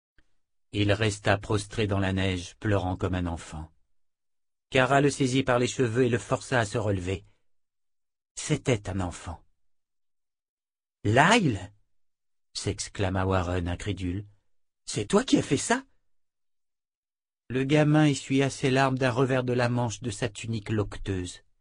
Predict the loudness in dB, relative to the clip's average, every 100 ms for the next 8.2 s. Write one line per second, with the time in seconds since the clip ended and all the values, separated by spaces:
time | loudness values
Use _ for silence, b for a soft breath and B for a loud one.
0 | _ _ _ _ _ _ _ -4 0 2
1 | 2 4 2 4 4 4 0 -2 -2 -2
2 | -4 -2 -2 0 -2 -2 b b b _
3 | _ _ -4 -2 -2 -6 -2 2 4 6
4 | 4 2 0 -2 -2 -2 -2 -2 -2 -2
5 | -2 -2 -2 0 0 -2 -2 -2 -2 -2
6 | -2 -4 -4 -6 -4 -6 -6 -10 -10 -8
7 | -4 -4 -2 -4 -4 -2 -2 -2 -4 -6
8 | -8